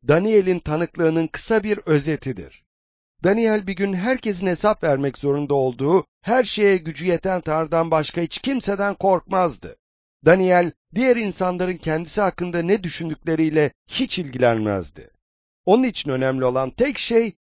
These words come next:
yalnızca Tanrı'nın düşünceleriydi. Tanrı, Daniel'in yargıcıydı. Daniel uzun zaman önce Peygamber Süleyman'ın yazmış olduğu şu sözlere inandı. "İnsandan korkmak tuzaktır ama Rabbe güvenen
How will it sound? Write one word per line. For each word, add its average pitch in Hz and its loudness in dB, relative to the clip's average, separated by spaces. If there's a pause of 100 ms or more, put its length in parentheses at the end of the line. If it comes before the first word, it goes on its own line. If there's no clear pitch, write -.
yalnızca 165 -4
Tanrı'nın 139 -2
düşünceleriydi. 92 -10 (460)
Tanrı, 143 4 (240)
Daniel'in 180 0
yargıcıydı. 143 -8 (340)
Daniel 226 4
uzun 233 0
zaman 190 0
önce 170 -2
Peygamber 165 0
Süleyman'ın 160 -2
yazmış 151 0
olduğu 156 -2
şu 269 -4
sözlere 143 0
inandı. 95 -4 (360)
"İnsandan 160 2
korkmak 170 0 (220)
tuzaktır 147 -2 (240)
ama 135 4
Rabbe 135 4
güvenen 175 2